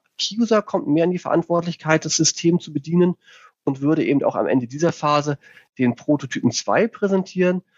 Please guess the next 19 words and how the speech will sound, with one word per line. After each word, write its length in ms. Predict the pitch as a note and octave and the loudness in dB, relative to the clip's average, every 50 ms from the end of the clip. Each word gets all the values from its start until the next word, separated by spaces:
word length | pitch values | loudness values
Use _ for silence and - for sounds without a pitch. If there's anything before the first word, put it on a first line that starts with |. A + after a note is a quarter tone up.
| _ _ _ _ _ _ | _ _ _ _ _ _
Und 300 | C3+ C3+ C3+ C3+ - - | 2 2 2 0 -2 -4
im 80 | - B2 | -2 0
Anschluss 360 | - G#2 D#3+ - - D#3+ - | 0 0 0 0 -2 -4 -2
daran 360 | - E3 C#3 C#3+ D3+ D#3 D3+ | 0 0 2 2 2 0 0
kommt 220 | - - D#3 C3 - | -2 -2 -4 0 0
natürlich 300 | C3+ B2+ - D3 C3 - | -2 -2 0 -4 -2 0
das, 220 | B2+ C3 C#3+ - | 0 0 0 0
was 140 | - C3+ - | -4 -2 0
man 140 | C#3 C3+ A#2+ | 0 2 2
aus 120 | F#2 - | 0 0
der 100 | - A#2 | -2 -4
klassischen 440 | - - B2 C3 - D#3+ - - - | -2 0 -2 -2 0 -2 0 0 2
Einführungsmethodik 840 | - G#2 B2 - - C#3 B2+ - - B2+ A#2+ - - B2+ C3 B2+ - | 2 2 2 2 0 -2 -2 0 -2 -4 -4 -2 -2 0 0 0 -2
kennt, 260 | - B2+ A#2+ B2+ B2 - _ - _ _ _ _ _ _ | 0 0 0 0 -2 -4 _ -20 _ _ _ _ _ _
die 80 | - A2+ | -4 0
ganze 500 | A#2 A#2 C3 C3 - C3+ B2 A#2+ A#2+ A#2+ | 2 2 2 0 0 0 2 2 2 0
Testung 600 | - - D#3+ - - - - C#3 C3+ C3 C3 B2+ | -2 -4 -2 -2 -2 -2 0 0 2 2 2 0
und 400 | - - A#2+ A#2+ A#2+ - - - _ _ | 0 0 0 0 0 -4 -8 -10 _ _
Echtstartvorbereitung, 1000 | - C3 - - - C3 B2 - - B2+ A#2 A#2 G#2 G#2+ G#2+ A2 - A#2 A2 G#2+ | -2 -2 -2 0 -2 -2 -2 0 -2 -2 0 0 0 2 0 0 2 0 -2 -4